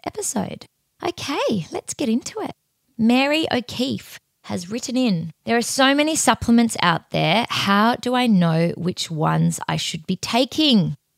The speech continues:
Very good question. Very expensive question. <laughs> How many of you have a cupboard full of supplements that most are probably out of date? And if you actually add it up,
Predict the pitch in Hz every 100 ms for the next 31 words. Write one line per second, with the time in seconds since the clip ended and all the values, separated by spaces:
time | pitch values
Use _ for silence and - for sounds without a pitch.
0 | _ 208 214 240 190 247 - - 208 -
1 | - 277 247 185 160 175 226 247 202 -
2 | - 208 233 - 269 214 - 233 - -
3 | - - - - 233 - 247 - _ 196
4 | - - - - _ - 220 262 311 359
5 | 339 196 175 170 180 170 180 160 - 160
6 | - - - 160 151 151 226 - _ -
7 | - 165 160 - 165 160 - - - 156
8 | 156 - - - 160 - 165 160 185 -
9 | 208 208 233 165 165 156 - - - 185
10 | - - 180 - - 269 - 175 156 -
11 | - -